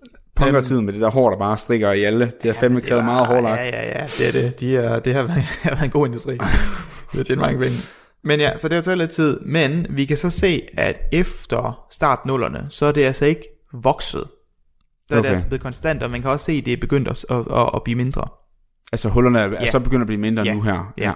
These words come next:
Speaker 2: Det er, det er jo noget med, at det går sådan, nogle år stiger det lidt, og andre år falder det lidt, og det er fordi hullet egentlig bliver dannet mest omkring foråret, og det har noget at gøre med, hvordan solen interagerer med de her
Speaker 1: Mm.
Speaker 2: klor. Og der er også nogle andre, det er ikke kun klor, men der er også nogle andre stoffer.
Speaker 1: Mm.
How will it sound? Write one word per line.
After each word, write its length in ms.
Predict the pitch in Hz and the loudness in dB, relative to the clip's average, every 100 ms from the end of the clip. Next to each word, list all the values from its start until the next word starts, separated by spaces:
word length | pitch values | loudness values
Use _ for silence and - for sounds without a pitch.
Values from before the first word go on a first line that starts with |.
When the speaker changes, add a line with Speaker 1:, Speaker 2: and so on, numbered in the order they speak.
| - - - - - - - - | -6 -20 -20 -20 -20 -20 -14 0
Speaker 2:
Det 100 | 156 | 2
er, 140 | 196 196 | 2 0
det 220 | 147 156 | -2 0
er 80 | 175 | 0
jo 60 | |
noget 160 | 180 180 | 0 0
med, 80 | 175 | 0
at 60 | |
det 120 | 156 151 | 0 0
går 120 | 139 | 0
sådan, 200 | 170 151 | 0 -2
nogle 320 | 156 190 180 - | 0 -2 -2 0
år 300 | 160 147 - | 2 2 0
stiger 320 | - 185 135 | -2 2 2
det 80 | - | 2
lidt, 260 | 127 - - | -4 -4 -8
og 100 | - | -2
andre 180 | 123 139 | 0 2
år 100 | 123 | 0
falder 280 | 123 147 110 | 2 2 2
det 80 | 110 | 0
lidt, 120 | 117 | -2
og 100 | 123 | -2
det 60 | 143 | -4
er 40 | |
fordi 260 | 151 156 151 | -2 0 2
hullet 340 | 151 156 127 | 4 6 4
egentlig 240 | 143 127 - - - | 2 -2 -6 -12 -8
bliver 180 | 131 117 - | 0 0 2
dannet 320 | 113 131 143 | 0 2 0
mest 280 | 127 131 - | 0 -2 -2
omkring 360 | - - 120 | -4 -2 -2
foråret, 640 | - - 131 139 - - - - _ - | -4 2 4 4 2 -2 -6 -12 _ -14
og 120 | - | -4
det 80 | - | 0
har 60 | 139 | 0
noget 180 | 131 135 | 0 -2
at 60 | |
gøre 220 | 127 123 | 2 2
med, 120 | 127 117 | 2 -2
hvordan 220 | 117 123 | -4 -4
solen 380 | - 147 113 113 | -2 0 0 -4
interagerer 480 | 117 117 - 123 | -4 -4 0 0
med 120 | 101 - | 0 -4
de 60 | |
her 100 | 113 | 0
Speaker 1:
Mm. 100 | 113 | 2
Speaker 2:
klor. 400 | 101 113 107 - - - - | 4 4 2 -4 -12 -18 -14
Og 120 | - | -2
der 60 | 120 | 0
er 40 | |
også 140 | 139 143 | 0 -2
nogle 120 | 120 | -8
andre, 120 | 135 | -6
det 60 | 143 | -4
er 20 | |
ikke 120 | 151 | -6
kun 220 | - 151 | 0 0
klor, 300 | 156 - 110 | 0 -2 -2
men 120 | - - | -2 -2
der 60 | |
er 40 | 123 | -2
også 140 | - | -2
nogle 100 | - | -4
andre 160 | 123 127 | -4 -4
stoffer. 560 | - 113 - 120 - - | -4 -4 -2 -6 -8 -2
Speaker 1:
Mm. 240 | 113 98 | 4 4